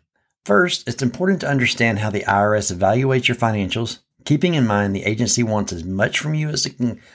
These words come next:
legally get, as quickly as it can legally get it. So as, as an example, let's say you normally have to pay a thousand dollars a month on a regular installment payment to settle your debt in full over a set period of time,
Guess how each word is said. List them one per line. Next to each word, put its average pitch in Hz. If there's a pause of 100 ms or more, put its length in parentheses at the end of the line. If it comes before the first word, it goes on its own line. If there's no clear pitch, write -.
(160)
legally 165
get, 147 (240)
as 95
quickly 123
as 101
it 110
can 104
legally 101
get 104
it. - (880)
So -
as, 127
as 113
an 123
example, 107 (200)
let's 190
say 220
you 170
normally 113
have 117
to -
pay 101 (160)
a -
thousand 120
dollars 101
a -
month 95
on 101
a 92
regular 123
installment 95
payment 82 (260)
to -
settle 135
your 131
debt 101
in 110
full 101
over 95
a 92
set -
period 117
of 107
time, 90